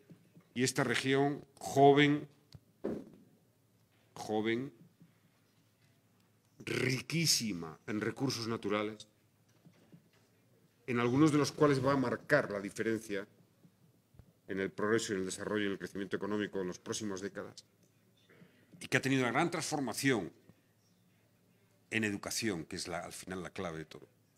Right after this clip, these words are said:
y en reducción de las desigualdades, aunque debería de ser más intensa aún.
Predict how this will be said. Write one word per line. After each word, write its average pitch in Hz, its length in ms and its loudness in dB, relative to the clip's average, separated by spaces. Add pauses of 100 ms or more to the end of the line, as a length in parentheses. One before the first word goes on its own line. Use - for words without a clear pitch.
(2000)
y 98 120 -2
en 98 100 -2
reducción 101 640 0 (1040)
de 104 60 -2
las 107 140 0
desigualdades, 107 760 2
aunque 101 340 -6 (1400)
debería 101 640 -4
de 101 100 -6
ser 107 380 -4
más 120 320 -4
intensa 98 440 -6
aún. - 140 -20